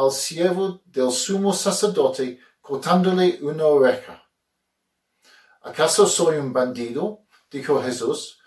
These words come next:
"para que vengan con espadas y palos para arrestarme? Día tras día estaba con ustedes enseñando en el templo,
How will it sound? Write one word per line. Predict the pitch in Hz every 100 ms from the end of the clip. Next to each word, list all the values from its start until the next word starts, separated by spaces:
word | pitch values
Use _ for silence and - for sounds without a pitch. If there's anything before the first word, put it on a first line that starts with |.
| _ _ -
"para | 143 135
que | 131
vengan | 120 143 180 202
con | 180 160
espadas | 131 - - 135 165 190 -
y |
palos | - - 123 185 185 -
para | 123 113
arrestarme? | 113 - 113 117 160 202 - _ _ _ _ _ _ _ _
Día | 135 170 185
tras | 196 185 -
día | 170 165 113
estaba | - - 151 160 180 175
con | 160 139
ustedes | 131 135 127 117 - - -
enseñando | 151 156 - 170 156 190 208 202
en | 196
el | 196 190
templo, | 180 147 - - -